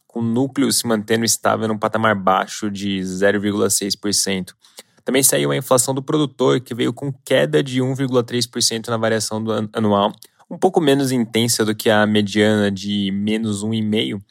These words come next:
Lembrando aqui que em setembro esse dado tava em mais zero vírgula nove por cento.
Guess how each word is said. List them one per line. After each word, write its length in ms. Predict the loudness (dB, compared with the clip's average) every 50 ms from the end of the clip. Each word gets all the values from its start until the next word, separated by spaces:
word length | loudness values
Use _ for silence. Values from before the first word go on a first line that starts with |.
| _ -20 -20 _ _
Lembrando 320 | -2 2 4 4 6 6
aqui 260 | 4 2 2 0 -2 -2
que 140 | -2 -2
em 140 | 0 0 2
setembro 840 | 0 2 2 2 0 0 -4 _ -2 -2 -2 -2 0 0 0 0 2
esse 220 | 2 0 0 0
dado 280 | 0 0 0 0 0 -4
tava 300 | -2 0 0 0 0 0
em 80 | -2
mais 380 | -2 -2 -2 -2 -2 -2 -2 0
zero 180 | 0 0 0
vírgula 220 | 0 -2 -2 -2 -2
nove 200 | -2 -4 -6 -6 -8
por 100 | -6 -4
cento. 400 | -2 -2 -2 -4 -6 -6 -12